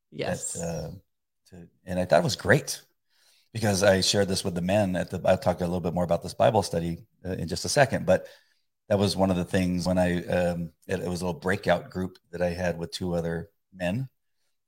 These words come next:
Speaker 2: And the, in the end, what God was telling me to tell another man is to tell him, Victor, uh, or Vic, that God loves you.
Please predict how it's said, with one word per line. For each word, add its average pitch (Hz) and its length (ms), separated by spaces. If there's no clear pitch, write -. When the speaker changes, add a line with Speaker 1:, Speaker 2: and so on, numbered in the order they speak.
Speaker 2:
And 90 680
the, 87 440
in 117 160
the 104 180
end, 95 500
what 95 200
God 92 200
was 87 140
telling 92 260
me 87 80
to 87 80
tell 87 180
another 92 260
man 143 300
is 87 200
to 90 100
tell 98 280
him, 98 440
Victor, 143 420
uh, 90 340
or 90 100
Vic, - 380
that 90 400
God 92 200
loves 110 240
you. 107 140